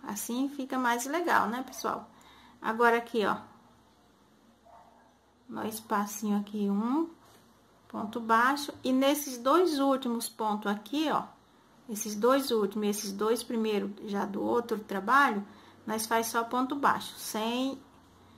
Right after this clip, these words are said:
sem colocar picôzinho, tá? Então, nós vamos colocar aqui um ponto baixo, no próximo um ponto baixo,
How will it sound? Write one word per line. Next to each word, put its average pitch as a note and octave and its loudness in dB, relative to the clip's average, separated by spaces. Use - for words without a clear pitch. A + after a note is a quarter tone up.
sem A#3 -4
colocar B3+ 4
picôzinho, B3+ 0
tá? C4 0
Então, A#3 -2
nós A3+ 2
vamos G#3 0
colocar G3 0
aqui - -4
um C4 -2
ponto G3+ 0
baixo, G#3 4
no A#3 -4
próximo A3 4
um G#3 -2
ponto G#3 -2
baixo, G3 0